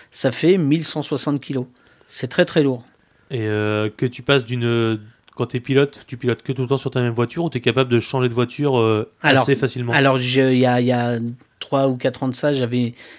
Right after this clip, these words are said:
Speaker 1: ma Mégane, ma Maxi Mégane,
Speaker 2: Mhm.
Speaker 1: qui est là, c'était une voiture bien plus compétitive que, que la voiture que j'ai aujourd'hui. Euh, donc, on approchait les trois cents chevaux pour neuf cent soixante kilos. Donc là, c'était vraiment, euh, vraiment bien.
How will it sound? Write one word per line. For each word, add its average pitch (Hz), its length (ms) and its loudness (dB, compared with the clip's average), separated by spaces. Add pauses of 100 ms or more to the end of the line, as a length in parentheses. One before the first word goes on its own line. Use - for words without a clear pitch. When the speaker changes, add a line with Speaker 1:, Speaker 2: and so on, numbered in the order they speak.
(120)
Speaker 1:
ma 135 120 2
Mégane, 139 360 6
ma 120 160 4
Maxi 120 260 0
Mégane, 147 360 0
Speaker 2:
Mhm. 135 60 0
Speaker 1:
qui 120 200 -2
est 120 60 2
là, 139 120 2
c'était 120 540 -2 (360)
une 139 60 -6
voiture 127 260 0
bien 123 260 0
plus 123 180 -12
compétitive 127 680 -6
que, 117 440 -6 (240)
que 127 100 -6
la 120 200 -4
voiture 123 420 -6
que - 80 -6
j'ai 120 120 -4
aujourd'hui. 120 480 -6 (520)
Euh, 120 320 4
donc, 127 220 0
on 127 100 4
approchait 127 380 0
les 127 60 0
trois 131 200 -2
cents 135 160 -4
chevaux 156 280 2
pour 123 240 0
neuf 131 200 2
cent - 180 -6
soixante 123 380 -4
kilos. 135 260 -2 (520)
Donc 120 160 -6
là, 147 120 6
c'était 135 320 -2
vraiment, 123 500 2
euh, 117 200 -2
vraiment 120 320 0
bien. 147 220 -2